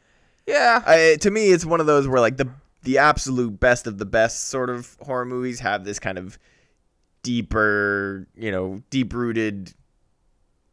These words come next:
Speaker 2: uh, something like The Babadook.
Speaker 1: Yeah.
Speaker 2: Where, where it's
Speaker 1: I'd
Speaker 2: very
Speaker 1: love to watch
Speaker 2: clear,
Speaker 1: that again.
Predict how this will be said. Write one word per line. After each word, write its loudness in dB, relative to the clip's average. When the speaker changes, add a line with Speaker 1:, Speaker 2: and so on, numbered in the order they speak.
Speaker 2:
uh, -6
something -8
like -4
The -10
Babadook. -4
Speaker 1:
Yeah. -6
Speaker 2:
Where, -4
where 0
it's -10
Speaker 1:
I'd -14
Speaker 2:
very 8
Speaker 1:
love -2
to -4
watch -4
Speaker 2:
clear, 4
Speaker 1:
that -6
again. -16